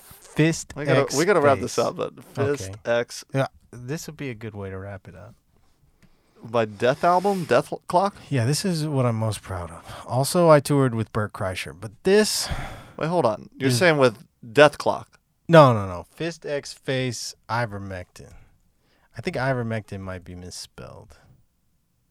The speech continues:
Speaker 2: We're gonna look it up.
Speaker 1: But we have, like, a whole album on Spotify,
Speaker 2: This is on
Speaker 1: YouTube.
Speaker 2: YouTube?
Speaker 1: Yeah, I think.
Speaker 2: Dude, you might have gotten your shit flagged. Here.
Speaker 1: It's not coming up.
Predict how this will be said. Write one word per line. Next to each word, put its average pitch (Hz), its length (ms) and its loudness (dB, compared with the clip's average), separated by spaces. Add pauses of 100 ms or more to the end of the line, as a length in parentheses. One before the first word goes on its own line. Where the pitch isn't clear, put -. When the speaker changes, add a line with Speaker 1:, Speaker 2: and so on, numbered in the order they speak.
(120)
Speaker 2:
We're 127 120 -14
gonna 131 160 -10
look - 140 -14
it - 120 -18
up. - 200 -20 (880)
Speaker 1:
But 113 80 0
we 170 120 0
have, 139 280 0
like, 95 240 -10
a 90 60 -10
whole 104 220 -10
album 95 380 -10
on 95 320 -20 (460)
Spotify, 95 800 -8 (800)
Speaker 2:
This 151 140 -4
is 170 60 -2
on 156 180 2
Speaker 1:
YouTube. 190 520 -4
Speaker 2:
YouTube? - 40 -20 (140)
Speaker 1:
Yeah, 90 320 -6
I - 80 -10
think. 104 380 -8 (460)
Speaker 2:
Dude, 131 240 -10
you 160 60 -8
might 175 160 -6
have 113 80 -4
gotten 110 240 -6
your 90 120 -12 (400)
shit - 280 -4
flagged. - 580 -8 (520)
Here. 110 180 -8 (640)
Speaker 1:
It's - 140 -16
not 113 160 -6
coming 113 220 -6
up. 123 100 -14